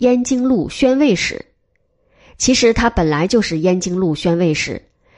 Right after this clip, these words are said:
在兼了燕京行中书省的主官以后，仍旧是燕京路宣慰使。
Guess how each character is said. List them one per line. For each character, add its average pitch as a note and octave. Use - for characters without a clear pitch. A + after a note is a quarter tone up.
在 G#3+
兼 A#3
了 F3
燕 A#3+
京 A#3+
行 F#3
中 B3
书 C4
省 C3+
的 F3+
主 D3+
官 G3+
以 -
后， -
仍 F3
旧 C#4+
是 D#3
燕 F#3+
京 F#3+
路 F#3+
宣 F#3
慰 F#3
使。 -